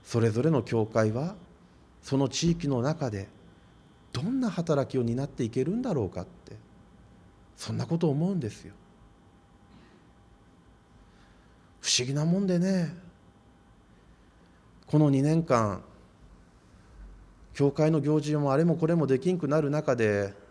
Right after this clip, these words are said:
ただただ実直に礼拝を続けています。そしたらね、久留米教会の中で不思議な現象が起こってましてね、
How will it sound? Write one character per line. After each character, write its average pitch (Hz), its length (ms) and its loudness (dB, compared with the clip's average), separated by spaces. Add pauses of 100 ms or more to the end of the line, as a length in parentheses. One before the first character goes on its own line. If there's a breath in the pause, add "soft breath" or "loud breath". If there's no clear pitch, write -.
(160)
た 147 140 -2
だ 143 120 2
た 156 120 0
だ 151 120 0
実 104 220 -6 (260)
直 196 200 -2
に 110 260 -2 (400)
礼 120 180 0
拝 123 180 0
を 131 60 0
続 120 240 -8
け 165 120 -4
て 170 140 -4
い 110 60 -2
ま 90 160 -10
す。 - 220 -20 (1400 soft breath)
そ 107 120 -12
し - 80 -10
た 131 100 -4
ら 113 100 -6
ね、 110 380 -6
久 131 100 -4
留 143 60 -2
米 151 120 -2
教 156 180 -4
会 151 160 -2
の 127 100 -4
中 127 180 -4
で 123 60 -4
不 - 100 -12
思 - 260 -6
議 196 80 -2
な 196 100 0
現 170 260 0
象 170 140 0
が 165 80 2
起 156 60 0
こ 165 80 -4
っ 165 40 -2
て 135 140 -4
ま 104 100 -2
し - 100 -12
て 95 100 -8
ね、 101 260 -6